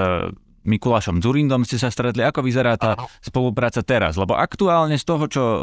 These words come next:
Speaker 1: sledujem z iných médií, zo svojich zdrojov, to vyzerá tak, že, e, K D H a Mikuláš Dzurinda budú v dvoch rôznych subjektoch.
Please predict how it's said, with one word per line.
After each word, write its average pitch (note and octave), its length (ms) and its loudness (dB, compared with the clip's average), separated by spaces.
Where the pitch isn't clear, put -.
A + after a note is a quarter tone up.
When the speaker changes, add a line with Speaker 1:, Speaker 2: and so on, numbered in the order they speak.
Speaker 1:
sledujem B2+ 640 0
z G2 240 0
iných B2+ 260 2
médií, A2+ 380 2
zo G2+ 160 0
svojich F#2 340 -2
zdrojov, A#2+ 380 2
to C3+ 100 -2
vyzerá D#3 320 2
tak, D#3+ 220 -2
že, E3 240 -2
e, - 640 -4
K - 80 -8
D F3+ 80 2
H E3 320 2
a - 0 -
Mikuláš D3 560 0
Dzurinda C#3 560 2
budú C3 380 0
v A#2 80 -4
dvoch C#3+ 320 0
rôznych A2 480 2
subjektoch. F2 560 -2